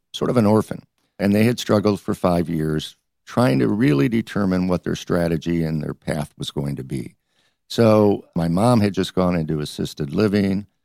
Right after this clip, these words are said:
My wife and I had been gone for, as I said, twenty-seven years. It was an opportunity to come back. And the board that I worked for was ready for transformational change.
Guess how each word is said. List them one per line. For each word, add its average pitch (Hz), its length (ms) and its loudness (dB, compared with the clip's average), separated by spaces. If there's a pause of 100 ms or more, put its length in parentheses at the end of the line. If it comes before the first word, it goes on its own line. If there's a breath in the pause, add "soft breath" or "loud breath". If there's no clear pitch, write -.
(220)
My 82 120 -2
wife 90 260 0
and 95 100 2
I 90 100 2
had 82 140 0
been 80 160 -2
gone 85 320 0
for, 80 300 -4
as 78 160 -6
I 76 80 -4
said, 76 280 -6 (200)
twenty-seven 80 580 -2
years. 76 420 -4
It 73 100 -6
was 71 120 -6
an 80 80 -4
opportunity 90 640 -4
to - 100 -20
come 110 220 -2
back. 82 360 -2 (600)
And 113 160 2
the 120 80 4
board 156 360 2
that 120 120 2
I 110 140 4
worked 95 300 0
for 87 340 -2
was 82 240 -6
ready 104 320 0
for 80 220 -6
transformational 90 1120 -4
change. 69 520 -6